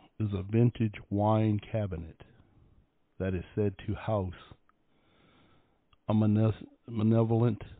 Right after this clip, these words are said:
and malicious spirit known as a Jewish mythology as a Dybbuk. A Dybbuk is an evil possessing spirit believed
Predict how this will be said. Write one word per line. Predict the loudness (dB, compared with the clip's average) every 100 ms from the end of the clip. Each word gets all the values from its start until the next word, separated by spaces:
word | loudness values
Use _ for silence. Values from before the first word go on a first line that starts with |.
| _ -6
and | 0
malicious | 0 0 -2 -4 -4 -8 -8 -20 _ -20
spirit | -8 -4 -4 -4 -6
known | -4 -2 -2
as | -4
a | -8 -4
Jewish | -2 -2 -4 -6
mythology | -8 -6 -6 -6 -6 -10 -12
as | -10 -10 -10 -12
a | -12 -12 -10
Dybbuk. | -8 -10 -14 -18 -20 -20 _ _ _ _ _ _ _ _ _ _ _ _ _ _ _
A | -10
Dybbuk | -4 -2 -2 -2
is | -4
an | -4 -6 -4
evil | -2 -2 -2 -4
possessing | -4 -6 -4 -4 -4 -6 -4 -4 -10 -20
spirit | -12 -6 -4 -4 -8 -16 _ _ _ _ _ _ _ _ _ _
believed | -6 -2 0 0 -2